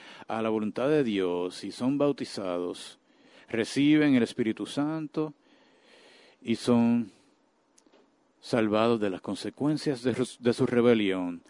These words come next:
La separación que fue causada por nuestra rebelión y nuestra desobediencia es resta-, es re-, reparada y de nuevo caminamos con nuestro Creador. Y esas son las buenas noticias. Ese es el Evangelio.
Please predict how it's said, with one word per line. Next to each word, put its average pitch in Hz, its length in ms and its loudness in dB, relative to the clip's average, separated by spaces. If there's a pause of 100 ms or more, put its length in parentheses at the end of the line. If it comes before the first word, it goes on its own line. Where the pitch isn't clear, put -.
(100)
La 113 140 -4
separación 135 800 2
que 123 100 -2
fue 127 240 0
causada 147 560 0
por 120 180 0
nuestra 110 360 -4
rebelión 113 720 0
y 127 40 4
nuestra 110 320 -2
desobediencia 110 920 -2
es 101 60 -10
resta-, 101 400 -6
es 107 140 -2
re-, 104 400 -8 (320)
reparada 117 840 0 (840)
y 131 140 0
de 120 160 2
nuevo 147 680 4 (680)
caminamos 131 680 4
con 120 180 2
nuestro 110 320 -4
Creador. 98 460 -4
Y 101 120 0
esas 127 180 -2
son 170 160 -4
las 160 140 -4
buenas 170 260 -2
noticias. - 840 -8 (840)
Ese 135 240 -4
es 151 80 -6
el 151 100 0
Evangelio. 101 640 -2